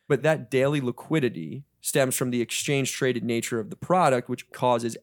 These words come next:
outsized volatility and reduces the diversification benefits that investors are searching for with a real estate allocation. Now, for wealthy individuals who can write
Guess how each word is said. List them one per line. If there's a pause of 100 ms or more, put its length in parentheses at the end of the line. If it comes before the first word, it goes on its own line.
outsized
volatility (320)
and
reduces
the
diversification
benefits (300)
that
investors
are
searching
for
with
a
real
estate
allocation. (460)
Now,
for
wealthy
individuals (100)
who
can
write